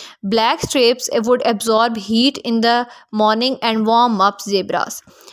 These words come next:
अब जब सुबह सुबह क्या होता है कि जो आपको पता है कि जो ब्लैक कलर होता है वो बहुत ज़्यादा सनलाइट को एब्जॉर्ब करता है, तो ये जो ब्लैक स्ट्रिप्स होती है ज़ेबरास के अंदर,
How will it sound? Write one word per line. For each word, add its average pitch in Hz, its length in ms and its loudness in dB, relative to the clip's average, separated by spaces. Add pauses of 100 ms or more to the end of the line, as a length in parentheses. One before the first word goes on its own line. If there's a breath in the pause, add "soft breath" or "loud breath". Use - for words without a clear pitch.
(140 loud breath)
अब 262 160 0
जब 285 160 0
सुबह 320 280 0
सुबह 302 220 0
क्या 294 180 0
होता 247 220 0
है 254 120 0
कि 247 360 0
जो 233 300 2
आपको 240 320 -2
पता 247 200 -4
है 254 40 -2
कि 254 80 -4
जो 233 120 -2
ब्लैक 220 480 -2
कलर 247 200 0
होता 226 240 -2
है 226 40 0
वो 247 260 0
बहुत 226 260 -2
ज़्यादा 233 260 0
सनलाइट 226 560 -2
को 220 500 -6
एब्जॉर्ब 214 400 0
करता 190 340 -6
है, - 240 -14 (680)
तो 262 80 -4
ये 262 200 0
जो 294 140 0
ब्लैक 233 320 0
स्ट्रिप्स 277 340 -4
होती 240 240 -2
है 262 60 0
ज़ेबरास 226 420 0
के 254 80 -6
अंदर, 214 340 -2